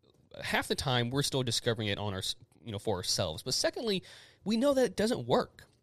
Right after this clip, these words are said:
<laughs> Trying to convince people over the internet usually doesn't work. I mean,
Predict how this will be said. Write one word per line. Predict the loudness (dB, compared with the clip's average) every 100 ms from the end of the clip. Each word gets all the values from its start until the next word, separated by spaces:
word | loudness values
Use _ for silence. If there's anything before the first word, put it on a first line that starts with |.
| 2
<laughs> | 4 2 0 -2 0 -4 2 2 2 -8 -8 0
Trying | 2
to | 2
convince | 2 0 2 0
people | 0 -2 -4 -6 -2
over | 0 2
the | 0 0
internet | 0 0 -2
usually | -4 -4 -4 -2 -4 -6
doesn't | 0 0 0 -4
work. | -10 -4 0 0 -2 -10 -2
I |
mean, | 0 0